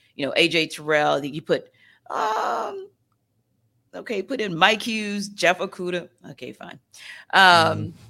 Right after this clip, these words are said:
Speaker 1: Jessie Bates and Richie Grant. I mean, I think for the most part, I, I can agree with, with where N F L dot com kind of goes with their starting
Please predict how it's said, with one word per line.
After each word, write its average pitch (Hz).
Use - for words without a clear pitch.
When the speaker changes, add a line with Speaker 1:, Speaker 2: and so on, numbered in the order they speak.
Speaker 1:
Jessie 175
Bates 160
and 156
Richie 185
Grant. 185
I 240
mean, 277
I 285
think 494
for 508
the 254
most 214
part, 277
I, 226
I 208
can 208
agree 185
with, 214
with 196
where 202
N 185
F 202
L 202
dot 180
com 196
kind 196
of 160
goes 190
with 190
their 175
starting 190